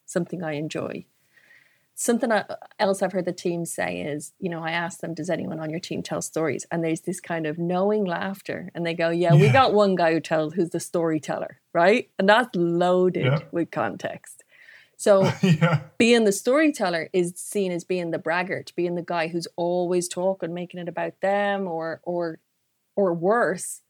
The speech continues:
Speaker 1: telling stories that go nowhere. So never giving the context, never getting to the resolution, 'cause your clear structure there that you keep coming back to is essential. Now, you can subvert the structure, you can move it around if you're really good, but ultimately that's what you need.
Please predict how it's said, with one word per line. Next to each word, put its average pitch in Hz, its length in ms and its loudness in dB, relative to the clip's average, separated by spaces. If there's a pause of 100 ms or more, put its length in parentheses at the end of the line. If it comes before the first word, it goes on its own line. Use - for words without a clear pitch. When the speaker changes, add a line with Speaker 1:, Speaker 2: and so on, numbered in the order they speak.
(500)
Speaker 1:
telling 196 320 0
stories 190 300 0
that 170 160 -6
go 190 160 0
nowhere. 160 400 -2
So 165 160 -8
never 175 320 -4
giving 175 260 -4
the 160 60 -8
context, - 500 -14
never 170 280 -2
getting 175 300 -2
to - 80 -14
the 175 100 -8
resolution, 151 680 -6
'cause 175 160 -2
your 220 140 0
clear 247 240 2
structure 220 440 -4
there 170 140 -2
that 165 80 -6
you 165 100 -8
keep - 220 -12
coming 170 240 -8
back 165 200 -10
to 156 120 -8
is 160 100 -8
essential. 208 640 -2 (600)
Now, 190 80 0
you 196 100 2
can 180 160 -2
subvert 202 460 0
the 285 80 -2
structure, - 420 -6
you 170 160 -4
can 180 220 -2
move 185 180 2
it 165 80 -4
around 175 340 -2
if 156 80 -8
you're 156 120 -8
really 170 300 -4
good, 175 340 -4
but 196 100 0
ultimately 196 600 -2
that's 185 280 -2
what 185 160 -4
you 175 140 -4
need. 175 420 -8